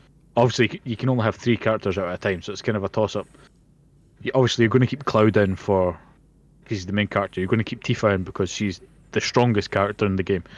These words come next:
It's a toss-up between whether you want magic range or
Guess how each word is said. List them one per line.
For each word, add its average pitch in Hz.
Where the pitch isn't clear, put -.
It's 104
a -
toss-up 110
between 104
whether 98
you 98
want 92
magic 117
range 107
or 90